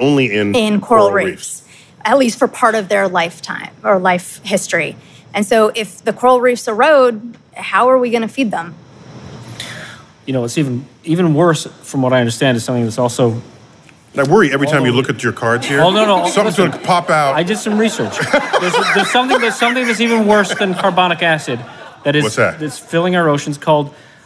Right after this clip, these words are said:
Speaker 3: uh, dihydrogen monoxide. Now,
Speaker 1: Ooh.
Speaker 3: this is
Speaker 1: Ooh,
Speaker 3: a
Speaker 1: that's bad
Speaker 3: colorless,
Speaker 1: stuff.
Speaker 3: odorless chemical compound. It contributes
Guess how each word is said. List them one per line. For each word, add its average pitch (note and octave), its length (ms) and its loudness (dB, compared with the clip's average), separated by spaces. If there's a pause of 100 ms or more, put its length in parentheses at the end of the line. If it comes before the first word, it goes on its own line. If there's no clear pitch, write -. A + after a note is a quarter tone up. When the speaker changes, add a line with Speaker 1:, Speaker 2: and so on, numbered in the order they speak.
(100)
Speaker 3:
uh, C#3+ 240 4 (180)
dihydrogen F#3+ 960 -2
monoxide. D#3+ 800 -2 (500)
Now, B2+ 220 0
Speaker 1:
Ooh. A#2+ 40 0
Speaker 3:
this G#3 200 0
is G3+ 240 0
Speaker 1:
Ooh, - 240 -16
Speaker 3:
a F#3+ 60 0
Speaker 1:
that's C#3+ 140 0
bad G#3 120 -2
Speaker 3:
colorless, A3 480 2
Speaker 1:
stuff. - 180 -10
Speaker 3:
odorless G3+ 580 2
chemical G3+ 440 -2
compound. G3 640 0 (260)
It D#3+ 120 -2
contributes F#3 560 0